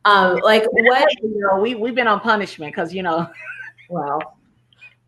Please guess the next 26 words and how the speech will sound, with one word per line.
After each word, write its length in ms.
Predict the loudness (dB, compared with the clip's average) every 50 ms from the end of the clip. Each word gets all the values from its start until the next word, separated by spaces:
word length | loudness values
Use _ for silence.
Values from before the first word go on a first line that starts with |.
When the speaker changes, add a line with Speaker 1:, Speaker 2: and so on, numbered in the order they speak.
| _ _ 2
Speaker 1:
lately. 520 | 4 4 6 6 4 4 2 2 2 2 0 -2 -6
<laughs> 80 | -2
Speaker 2:
Everybody's 720 | -2 0 2 2 2 4 4 2 2 4 2 2 2 -2 -4
closed. 300 | 0 4 6 6 6 6
I 100 | 4 2
mean, 380 | 2 2 0 0 -2 -2 -2 2
no 180 | 2 2 2
shows, 500 | 2 0 0 2 4 4 4 4 0 -4
nothing 340 | -4 -4 -4 -4 -4 -6 -8
'cause 240 | -2 -2 -2 -2 -2
of 260 | -6 -6 -6 -8 -12 _ _ -18 -14 -6 -2
Speaker 1:
Lately, 260 | -2 0 0 0 -2
Speaker 2:
pandemic. 100 | -4 -6
Speaker 1:
I 320 | -10 -16 -14 -12 -12 -10
know, 300 | -10 -10 -12 -14 -16 -18 _ -20 -20 -20 _ -10
I 120 | -8 -6
know. 200 | -4 -4 -4 -2 4
Well, 140 | 4 4 4
soon 300 | 4 4 4 6 6 6
enough. 400 | 6 6 4 2 0 -4 -10 -16 -18 -16 -6 0
Let's 160 | 0 0 0
put 140 | 2 2 2
it 20 |
Speaker 2:
Yeah. 60 | 2 2
Speaker 1:
this 80 | 0 -4 -6 _ -16
way. 80 | -14